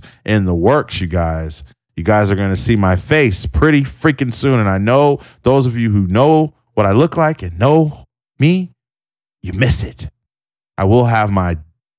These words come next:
Double or Nothing sweatshirt on, and I'll be talking about Charlotte. You know, I need to give me a Charlotte Flair. Um, I need to give me a Charlotte Flair sweatshirt so I can just wear that all the time.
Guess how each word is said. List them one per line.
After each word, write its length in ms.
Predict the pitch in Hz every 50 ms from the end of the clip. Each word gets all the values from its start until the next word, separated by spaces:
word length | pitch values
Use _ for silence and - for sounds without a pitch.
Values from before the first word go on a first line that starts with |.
| _ _ _
Double 260 | - 170 175 170 170 165
or 80 | 160
Nothing 340 | 156 156 151 135 - 147 143
sweatshirt 560 | 131 - - 147 147 135 - - 139 135 135
on, 400 | 131 127 127 127 127 123 123 127 - _ _ _ _ _ _ -
and 200 | 92 90 90 90
I'll 160 | 92 92 92
be 440 | 85 92 90 87 87 87 85 80 76 - _ _ _ _ _ _ -
talking 260 | 180 165 165 151 151
about 240 | 147 139 139 131 120
Charlotte. 320 | - - 143 127 117 113
You 60 | 120
know, 100 | 131 143
I 60 | 139 143
need 140 | 147 147
to 60 | 139 117
give 160 | 107 123 117
me 120 | 113 98
a 20 | 87
Charlotte 440 | - - - 113 107 110 101 85
Flair. 440 | - - 104 101 98 95 95 90 87 - _ _ _ _ _ _ _ _ -
Um, 560 | 92 90 87 85 82 80 78 76 73 78 82 82 - _ _ _ _ _ _ _ _ _ _ _ _ _ - - - _ _ _ _ _ _ _ _ _ _ _ _ _ _ _ _ _ _ _ _ _ _ _ _ -
I 60 | -
need 60 | 110 117
to 60 | 113
give 120 | 104 101
me 100 | 90 90
a 60 | 90
Charlotte 400 | 87 - - 95 87 90 82 78
Flair 260 | - - 87 82 80 80
sweatshirt 640 | 76 - - 73 78 76 - - 78 80 73 - _ _ _ _ _ -
so 120 | - 87
I 80 | 87 85
can 80 | 82
just 200 | 78 82 78 80
wear 200 | 85 87 85 82
that 200 | 80 82 82 -
all 200 | - 85 82 78
the 80 | 80 78
time. 440 | - 82 80 78 78 78 78 -